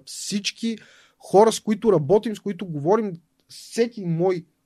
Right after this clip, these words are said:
нашия абонат знае, че няма момент, в който да ми, няма, а,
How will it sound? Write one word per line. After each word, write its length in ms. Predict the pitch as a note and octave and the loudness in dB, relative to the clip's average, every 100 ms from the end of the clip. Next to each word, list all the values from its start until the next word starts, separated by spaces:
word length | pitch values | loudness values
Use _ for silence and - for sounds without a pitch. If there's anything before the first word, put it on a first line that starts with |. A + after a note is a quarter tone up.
| _ | _
нашия 380 | D3 E3+ F3+ D3+ | 0 0 0 -4
абонат 340 | C3+ D3+ E3 | -6 -4 -4
знае, 320 | C#3 D3 F3 | -4 -2 -4
че 160 | F3 D3 | -4 -8
няма 360 | C#3 D#3 F#3 G3+ | -4 -2 0 -2
момент, 340 | F3+ F3 F3 | -2 -4 -6
в 60 | E3+ | -6
който 260 | E3+ E3 | -6 -6
да 100 | D3+ | -8
ми, 180 | C#3+ C3 - _ _ _ | -6 -8 -12 _ _ _
няма, 320 | D3 F3 F#3 F3 | -2 0 0 -2
а, 200 | D#3 D3+ | -8 -6